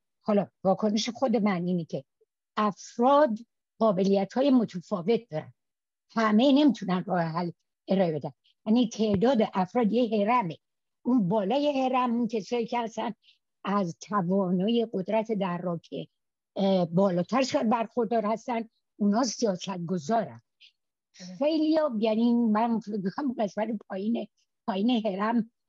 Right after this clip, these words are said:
هستم من. تحلیل، حالا من تحلیل کردم نه، ولی نظر خودم رو می‌گم.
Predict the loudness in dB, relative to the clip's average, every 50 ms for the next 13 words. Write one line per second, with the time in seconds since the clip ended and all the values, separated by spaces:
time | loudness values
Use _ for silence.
0 | _ -4 -4 -4 -2 -2 -2 0 2 2 2 2 2 2 0 -2 -2 -4 _ _
1 | -20 _ _ _ _ _ _ -10 -8 -6 -6 -4 -6 -4 0 2 4 4 4 4
2 | 2 2 2 0 2 2 0 0 0 -2 -6 -6 -4 -4 -6 -6 -6 -6 -6 -6
3 | -6 -8 -10 -12 -14 _ -20 -20 -20 _ 0 2 2 4 4 4 4 2 2 0
4 | 0 0 0 0 2 0 -2 -2 -4 -6 -8 -8 -10 -14